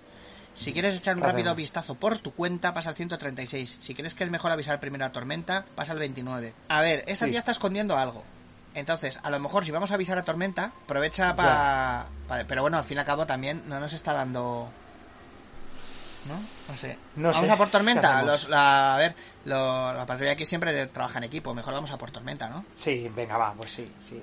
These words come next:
Speaker 2: va.
Speaker 1: Así no nos dan estos de heroísmo, porque vamos todo el rato con colegas ahí.
Speaker 2: Es que es eso, pero aquí no hay, nadie está dando puntos de heroísmo. Aquí, en fin, lo de siempre. La generosidad catalana con los puntos.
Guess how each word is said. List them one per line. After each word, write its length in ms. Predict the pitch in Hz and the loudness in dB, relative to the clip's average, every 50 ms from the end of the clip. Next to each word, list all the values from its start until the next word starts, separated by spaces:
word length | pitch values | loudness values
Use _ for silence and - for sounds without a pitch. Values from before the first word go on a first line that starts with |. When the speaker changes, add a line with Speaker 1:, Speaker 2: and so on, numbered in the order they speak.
| - | -10
Speaker 2:
va. 40 | - | -2
Speaker 1:
Así 280 | - 147 143 - 185 185 | 0 0 4 4 4 6
no 100 | 214 214 | 6 8
nos 140 | 214 214 196 | 6 10 10
dan 280 | 214 202 196 196 180 156 - | 10 10 10 4 -2 -2 0
estos 340 | 180 180 165 - 190 160 147 | 2 2 2 2 -2 2 2
de 60 | 156 | 4
heroísmo, 360 | 143 143 165 175 156 143 131 | 4 4 4 2 2 -2 -6
porque 180 | 131 139 127 139 | -6 -2 0 0
vamos 140 | 151 175 165 | 0 0 -2
todo 100 | - 170 | -4 -4
el 40 | 170 | -2
rato 120 | 170 180 | -2 -4
con 100 | 170 165 | -4 -4
colegas 400 | - 135 143 151 139 127 117 131 | -4 -2 0 0 0 -2 -4 -4
ahí. 160 | 123 135 131 - - | -6 -6 -8 -10 -6
Speaker 2:
Es 140 | - 170 - | -4 -4 2
que 100 | - 226 | 4 6
es 180 | 202 196 202 196 | 6 6 6 6
eso, 220 | - 175 151 139 | 6 6 6 6
pero 240 | - 175 151 143 147 | 4 2 2 4 4
aquí 160 | 147 143 175 | 4 4 4
no 100 | 202 226 | 4 6
hay, 220 | 226 214 202 190 190 | 6 6 6 4 4
nadie 280 | 190 190 208 220 233 | 6 8 10 10 10
está 160 | 214 180 - 196 | 10 10 8 8
dando 180 | 180 165 165 135 | 8 8 4 2
puntos 240 | 165 147 139 147 | 2 4 4 4
de 60 | 131 143 | 6 6
heroísmo. 380 | 139 143 156 170 160 147 135 | 6 8 8 6 6 4 0
Aquí, 680 | 131 127 160 190 196 208 220 220 208 196 175 156 139 120 - - - - - - - - - - | 0 2 4 4 6 6 6 8 10 10 10 8 8 0 -6 -18 -20 -20 -20 -20 -20 -20 -18 -8
en 160 | - 139 123 | -6 -6 -4
fin, 280 | - 147 151 135 107 104 107 - 101 - | -2 -2 -2 -2 -2 -6 -12 -14 -12 -6
lo 120 | - 143 135 | -2 0 0
de 100 | 135 120 | 0 2
siempre. 460 | - 156 139 123 - 117 113 110 113 - | 2 2 2 2 -2 -6 -6 -6 -8 0
La 560 | 143 135 131 135 139 139 135 139 139 139 135 135 - | 2 4 6 6 6 4 4 4 4 4 2 2 0
generosidad 540 | 151 143 143 139 143 135 151 147 156 170 | 0 0 0 0 0 -2 0 0 0 2
catalana 480 | 180 170 - 147 135 131 123 113 113 113 | 2 2 2 4 4 4 2 0 0 -2
con 100 | 113 113 | -2 -4
los 100 | 113 113 | -4 -8
puntos. 480 | - - 135 117 113 - - - - | -10 -12 -14 -14 -12 -12 -12 -14 -14